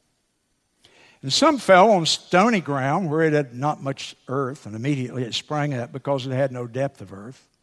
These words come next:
And when the sun was up, it was scorched, and because it had no root, it withered away. Some fell among thorns, and the thorns grew up and choked it, and it yielded no fruit.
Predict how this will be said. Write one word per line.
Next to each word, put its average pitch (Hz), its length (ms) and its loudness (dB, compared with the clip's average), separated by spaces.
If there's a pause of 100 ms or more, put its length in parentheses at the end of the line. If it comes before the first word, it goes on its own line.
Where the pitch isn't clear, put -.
(720)
And 147 120 2
when 185 120 6
the 156 80 2
sun 175 320 6
was 147 160 2
up, 185 180 6
it 185 80 -8
was 143 140 -4
scorched, 160 440 -2
and 156 60 -8
because 143 340 0
it 143 60 0
had 151 160 4
no 147 140 2
root, 156 320 0
it 151 100 -4
withered 147 300 0
away. 113 540 -10 (640)
Some 214 340 6
fell 185 260 6
among 190 240 4
thorns, 190 500 0
and 151 120 -4
the 160 100 -4
thorns 196 460 -2
grew 156 240 0
up 135 100 -2
and 135 100 -8
choked 180 360 -4
it, 120 100 -10
and 117 80 -12
it 123 80 -12
yielded 139 380 -4
no 135 160 -4
fruit. 160 360 -8